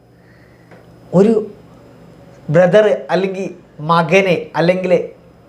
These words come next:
എൻ്റെ ഭർത്താവ് മരിച്ചിട്ട് ഇത്ര ദിവസമായിട്ടുള്ളൂ, അല്ലെങ്കിൽ ആ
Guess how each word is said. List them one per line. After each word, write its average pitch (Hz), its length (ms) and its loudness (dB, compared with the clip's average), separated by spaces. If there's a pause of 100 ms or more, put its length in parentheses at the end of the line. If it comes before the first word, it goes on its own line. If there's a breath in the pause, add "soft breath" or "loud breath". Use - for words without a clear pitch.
(480)
എൻ്റെ 175 220 4 (420)
ഭർത്താവ് 175 640 0 (460)
മരിച്ചിട്ട് 156 640 -6 (680)
ഇത്ര 175 220 0 (160)
ദിവസമായിട്ടുള്ളൂ, 151 1000 0 (320)
അല്ലെങ്കിൽ 151 280 -2 (240)
ആ - 20 0